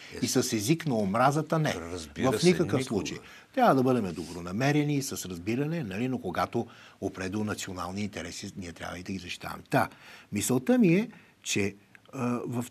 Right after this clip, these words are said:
Speaker 1: те-, този план, който те твърдят, че се работи активно между външни министерства и прочее, и до дни, до едни ще бъде, а, той едва ли не вече е готов за приемане. Аз с такива впечатления останах.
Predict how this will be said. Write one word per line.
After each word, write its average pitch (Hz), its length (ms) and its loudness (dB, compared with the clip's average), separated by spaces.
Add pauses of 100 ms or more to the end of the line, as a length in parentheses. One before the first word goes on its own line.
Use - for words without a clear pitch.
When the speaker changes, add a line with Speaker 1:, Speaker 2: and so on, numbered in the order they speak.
(160)
Speaker 1:
те-, 240 200 6
този 185 340 6
план, 120 300 0
който 139 300 4
те 135 200 2
твърдят, 120 440 0
че 135 140 0
се 107 180 -2
работи 107 360 -4
активно 101 440 -6
между 90 300 -8
външни 95 420 -6
министерства 101 600 -6
и 92 80 -6
прочее, 107 420 -4
и 98 80 -2
до 92 180 -4
дни, 139 320 2
до 113 160 -2
едни 127 200 2
ще 120 160 -2
бъде, 135 500 0
а, 127 440 -4
той 135 200 -2
едва 139 480 0
ли 117 100 2
не 120 180 0
вече 147 460 -2
е 147 40 -2
готов 143 380 -2
за 151 260 0
приемане. 165 460 2
Аз 80 180 -2
с - 320 -4
такива 196 280 4
впечатления 196 880 0
останах. - 540 -6